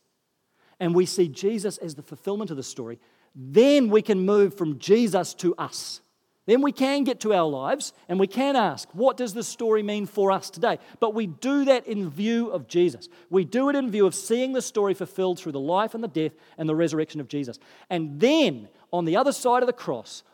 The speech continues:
on the other side of the empty tomb, we come back to this story now as Christians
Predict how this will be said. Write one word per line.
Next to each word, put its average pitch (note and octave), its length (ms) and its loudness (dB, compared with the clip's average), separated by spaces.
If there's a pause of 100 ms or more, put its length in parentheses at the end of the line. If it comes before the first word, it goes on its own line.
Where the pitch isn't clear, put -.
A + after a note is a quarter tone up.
on D#3+ 100 -4
the E3 100 0
other B3+ 140 2
side A#3+ 300 -2
of A3 40 -4
the A3 120 -2
empty A3+ 200 -8
tomb, C3+ 440 -10
we D3+ 100 -2
come D3+ 280 -8
back G3+ 340 -2
to G#3+ 80 -4
this F3 160 -6
story D3+ 380 -4
now C3 300 -10
as B2+ 160 -14
Christians C#3 600 -8